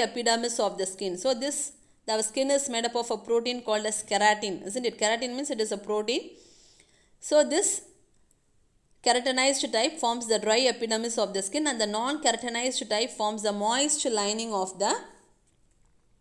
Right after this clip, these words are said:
esophagus, mouth, conjunctiva of the eyes and vagina.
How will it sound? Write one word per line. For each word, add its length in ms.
esophagus, 880
mouth, 520
conjunctiva 580
of 220
the 80
eyes 320
and 180
vagina. 640